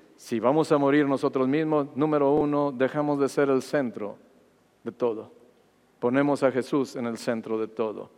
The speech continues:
Nuestros anhelos, metas, sueños, los ponemos en el altar del sacrificio, le entregamos todo al Señor. Eso es morir a nosotros mismos. Dice la palabra de Dios, "Por todos murió, para que los que vivan,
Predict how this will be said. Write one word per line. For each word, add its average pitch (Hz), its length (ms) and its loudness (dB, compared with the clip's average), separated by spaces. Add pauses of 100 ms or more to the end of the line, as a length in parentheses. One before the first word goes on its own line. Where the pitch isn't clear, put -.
(420)
Nuestros 123 460 0
anhelos, 139 540 2
metas, 135 440 0
sueños, 131 640 -4 (240)
los 110 120 -6
ponemos 123 680 -4 (400)
en 117 140 -2
el 113 100 2
altar 113 340 4
del 123 140 0
sacrificio, 127 640 -4
le 139 140 -2
entregamos 131 680 -2
todo 139 280 -4
al 107 100 -12
Señor. 110 320 -6 (280)
Eso - 180 -6
es 170 60 -4
morir 165 380 0
a 104 60 -2
nosotros 101 440 -10
mismos. 95 480 -10 (840)
Dice 123 260 -2
la 117 120 0
palabra 117 420 2
de 110 140 -2
Dios, 131 260 0
"Por 117 220 -4
todos 147 380 -2
murió, 143 420 -2
para 113 320 -2
que 120 100 -2
los 117 220 -2
que 113 100 0
vivan, 104 640 -4